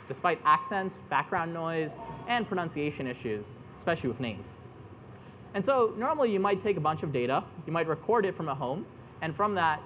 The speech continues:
you might actually take that data and train on it. When you think about homes and the sources of noise that are available,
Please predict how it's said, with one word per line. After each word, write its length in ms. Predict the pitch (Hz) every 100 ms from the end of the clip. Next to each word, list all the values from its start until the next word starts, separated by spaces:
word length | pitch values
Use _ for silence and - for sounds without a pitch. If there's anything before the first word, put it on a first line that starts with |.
| 156
you 100 | 165
might 200 | 180 175
actually 680 | 160 165 - 165 160 147 139 - - - - -
take 260 | - 220 233
that 180 | 160 147
data 240 | 147 165
and 160 | 175 147
train 280 | - 180 143
on 160 | 107
it. 160 | 104 - - - - - - -
When 140 | 220
you 80 | 226
think 180 | 233 330
about 240 | 277 220
homes 600 | - - 175 170 123 117
and 120 | 147 143
the 60 |
sources 420 | 135 208 226 196
of 80 | 180
noise 380 | 135 135 156 131
that 120 | 135
are 120 | 127
available, 580 | 117 131 147 117 110 107